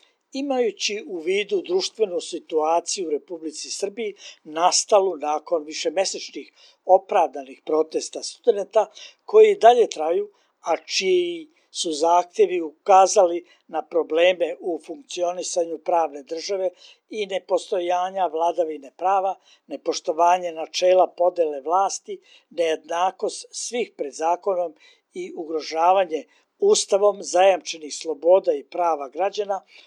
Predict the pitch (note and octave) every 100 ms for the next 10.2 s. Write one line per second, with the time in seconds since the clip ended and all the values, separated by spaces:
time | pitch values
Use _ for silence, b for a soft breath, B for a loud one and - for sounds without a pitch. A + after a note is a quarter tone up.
0 | b _ B3 B3+ B3 A#3 G3+ G3+ - F#3+
1 | G3 F#3+ F3+ - F3+ D3+ _ _ G#3 G3+
2 | G3 - - D#3 - E3+ D3+ C3 A#2+ -
3 | G#3+ G3+ G3+ F#3+ b b b - - A3
4 | A#3 F#3+ D#3+ D#3 C3 - F3+ F#3 F#3 b
5 | b _ - D#3 F#3 F3 D#3+ D#3 D3 F3+
6 | G#3+ A3+ G#3 - - F3+ F3+ D#3 C#3+ C#3+
7 | C#3+ D#3 D#3+ - F#3+ G3 D#3+ - F3+ F#3
8 | G3+ F#3+ B B B _ G3+ A#3+ F3 E3+
9 | G#3+ G#3 B3 F3+ - E3+ E3 D#3+ - F3+
10 | E3+